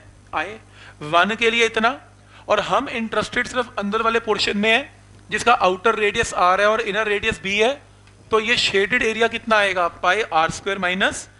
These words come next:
बी स्क्वायर। तो इसका current क्या आएगा, I dash। ये सब cut कर दो, जो भी I dash आया उसको उठा के यहाँ put कर दो and B can be calculated।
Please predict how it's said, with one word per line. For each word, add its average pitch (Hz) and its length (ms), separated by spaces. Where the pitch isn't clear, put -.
बी 156 220
स्क्वायर। - 320
तो 170 60
इसका 170 300
current 180 300
क्या 190 120
आएगा, 190 220
I 190 180
dash। 226 300
ये 190 120
सब - 280
cut 220 180
कर 220 160
दो, 220 260
जो 185 240
भी 254 140
I 190 180
dash 202 280
आया 190 260
उसको - 300
उठा 208 200
के 208 120
यहाँ 175 260
put 202 220
कर 196 120
दो 190 120
and 175 120
B 170 100
can 147 200
be 147 100
calculated। - 580